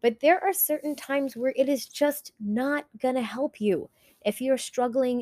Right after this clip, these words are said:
in your faith, in your iman, and it is when you have to make a major life decision. That is the honest truth. When women call me up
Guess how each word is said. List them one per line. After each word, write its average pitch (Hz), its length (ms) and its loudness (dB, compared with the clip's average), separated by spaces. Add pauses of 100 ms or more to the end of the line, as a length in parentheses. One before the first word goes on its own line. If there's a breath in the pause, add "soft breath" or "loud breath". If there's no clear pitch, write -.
in 214 160 0
your 214 140 -2
faith, 185 440 -6 (120)
in 190 100 -6
your 180 220 -4
iman, 156 420 -6 (340 loud breath)
and 190 180 -6
it 240 120 0
is 240 220 0
when 185 160 -6
you 180 80 -6
have 175 260 -12
to - 140 -14
make 165 220 -8 (120)
a 170 100 -8
major 165 600 -8 (200)
life 151 400 -8 (160)
decision. - 600 -6 (300)
That 196 280 4
is 208 160 4
the - 120 -6
honest 165 340 -8
truth. - 240 -12 (320 loud breath)
When 202 160 4
women 294 300 6
call 240 240 -2
me 226 200 2
up 180 180 -2